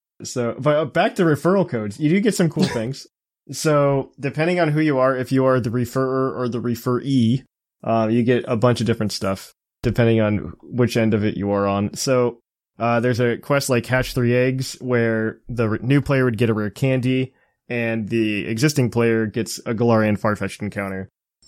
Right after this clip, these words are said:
Speaker 2: Ooh.
Speaker 1: Yep. If you catch fifty Pokemon, uh, referee gets, gets the Super Incubator,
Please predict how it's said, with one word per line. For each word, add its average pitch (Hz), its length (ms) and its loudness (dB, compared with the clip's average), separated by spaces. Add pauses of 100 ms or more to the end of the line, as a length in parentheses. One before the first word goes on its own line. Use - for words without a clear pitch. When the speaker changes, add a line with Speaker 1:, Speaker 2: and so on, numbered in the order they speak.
Speaker 2:
Ooh. 90 680 2
Speaker 1:
Yep. 117 240 -4 (180)
If 120 180 -4
you 131 220 4
catch 135 280 2
fifty 139 200 4
Pokemon, 170 580 2
uh, 104 360 0
referee 135 720 -2
gets, 113 500 -4 (420)
gets 110 240 -2
the 104 200 -2
Super 131 320 0
Incubator, 123 720 2